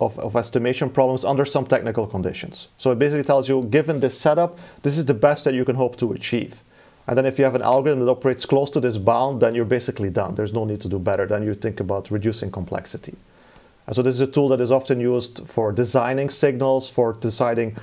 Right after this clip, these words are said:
where you should put base stations, how should, should satellites be distributed,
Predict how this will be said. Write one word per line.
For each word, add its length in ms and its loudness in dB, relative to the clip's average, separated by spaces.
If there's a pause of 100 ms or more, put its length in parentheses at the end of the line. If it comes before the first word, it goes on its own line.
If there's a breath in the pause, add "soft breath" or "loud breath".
(180 loud breath)
where 120 6
you 120 4
should 280 -2
put 200 0
base 260 4
stations, 540 0
how 180 4
should, 340 -4
should 180 -2
satellites 460 0
be 120 0
distributed, 800 0